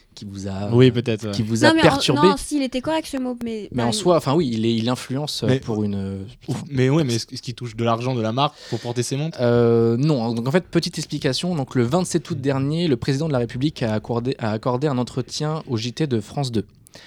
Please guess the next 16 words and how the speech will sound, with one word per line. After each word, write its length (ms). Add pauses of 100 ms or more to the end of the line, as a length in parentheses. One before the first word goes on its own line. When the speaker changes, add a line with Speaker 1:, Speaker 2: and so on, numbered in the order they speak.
(380)
Speaker 1:
À 100
cette 160
occasion, 640
à 120
son 200
poignet 320
droit 460
était 260
attachée 460
une 160
montre 480
au 100
bracelet 560
bleu, 360
blanc, 240
rouge. 340